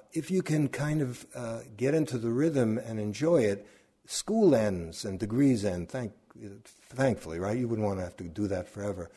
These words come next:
But learning doesn't. And if you read what the Buddha is talking about, learning goes on right till the end, learning how to die, learning how, if, if illness comes, if a-, the aging process, all of that is embraced.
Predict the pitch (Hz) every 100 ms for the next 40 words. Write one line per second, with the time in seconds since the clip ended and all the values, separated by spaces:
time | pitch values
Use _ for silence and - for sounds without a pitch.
0 | - - 180 185 214 113 82 76 - 135
1 | - _ _ _ _ _ _ _ _ _
2 | _ _ _ _ _ _ 131 120 127 139
3 | 151 135 135 196 160 127 131 127 123 123
4 | - 147 143 120 117 143 151 139 135 127
5 | 131 131 127 123 - _ _ _ 135 139
6 | - 139 139 143 104 92 107 117 117 120
7 | 120 139 123 85 80 110 113 117 123 110
8 | - - 120 117 - 120 110 - 139 143
9 | 131 104 - 92 76 78 85 - _ 107
10 | - 127 - 120 - 135 147 120 110 90
11 | - 82 78 71 78 - _ _ _ _
12 | 151 175 165 143 139 143 117 120 113 123
13 | 90 71 - -